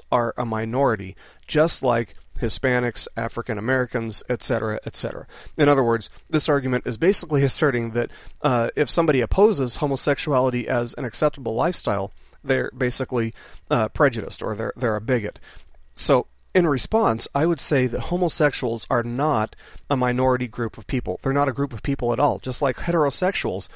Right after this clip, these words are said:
aren't a group of people. Uh, you know, if we were to classify people based on their sexual behaviors, then should we not also classify pedophiles as a minority? Or what about people who practice bestiality?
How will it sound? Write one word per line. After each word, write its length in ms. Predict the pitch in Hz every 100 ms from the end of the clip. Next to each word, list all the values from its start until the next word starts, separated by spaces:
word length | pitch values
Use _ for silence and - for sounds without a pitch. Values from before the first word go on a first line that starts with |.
| - -
aren't 260 | 135 127 123 -
a 80 |
group 300 | 117 131 123 -
of 180 | 120
people. 440 | - 127 - 101 - - - -
Uh, 300 | 135 123 113 -
you 80 | 160
know, 80 | 127
if 100 | 156
we 80 |
were 140 | 147 135
to 320 | 120 107 92 -
classify 580 | 185 165 160 - 143 139
people 360 | - 165 135
based 280 | 120 143 -
on 100 | 139
their 120 | 127
sexual 400 | - 156 - 151
behaviors, 540 | 123 127 202 120 123 - - -
then 220 | 151 143 135
should 220 | - 156
we 140 | 135 131
not 340 | 120 135 - -
also 380 | 113 135 135 123
classify 640 | 139 127 139 - 131 117
pedophiles 760 | - 123 123 - 147 165 175 -
as 260 | 170 160 165
a 60 | 170
minority? 520 | 165 165 170 175 208 - - -
Or 80 |
what 160 | 131 165
about 220 | 147 139
people 360 | - 160 156 135
who 140 | 151
practice 500 | - - 151 - 139
bestiality? 840 | 120 147 - - 120 180 113 95